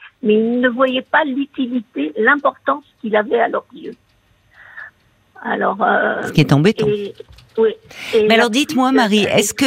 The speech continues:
Speaker 1: est
Speaker 2: parce
Speaker 1: toujours,
Speaker 2: que
Speaker 1: elle a
Speaker 2: vous me
Speaker 1: toujours
Speaker 2: dites
Speaker 1: cette importance.
Speaker 2: Ouais. Vous, vous me dites, euh, que, hum, donc, euh, il, euh, il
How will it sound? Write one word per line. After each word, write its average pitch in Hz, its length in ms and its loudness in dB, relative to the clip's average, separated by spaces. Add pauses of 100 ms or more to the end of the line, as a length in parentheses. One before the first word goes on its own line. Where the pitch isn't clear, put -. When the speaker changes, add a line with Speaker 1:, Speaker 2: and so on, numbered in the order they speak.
(120)
Speaker 1:
est - 40 -4
Speaker 2:
parce 226 160 -2
Speaker 1:
toujours, - 40 -2
Speaker 2:
que 214 60 0
Speaker 1:
elle 196 80 -2
a 202 60 -2
Speaker 2:
vous 240 80 -2
me 240 140 0
Speaker 1:
toujours 208 80 -6
Speaker 2:
dites 220 140 -4
Speaker 1:
cette 208 140 -12
importance. 196 420 -8 (420)
Speaker 2:
Ouais. 151 120 -2 (840)
Vous, 196 200 2
vous 208 160 2
me 226 140 2
dites, 262 360 -4
euh, 170 920 0 (180)
que, 160 360 -2
hum, 80 800 -2
donc, 165 300 0
euh, 151 340 2
il, 151 220 0
euh, 143 420 0
il 127 260 -2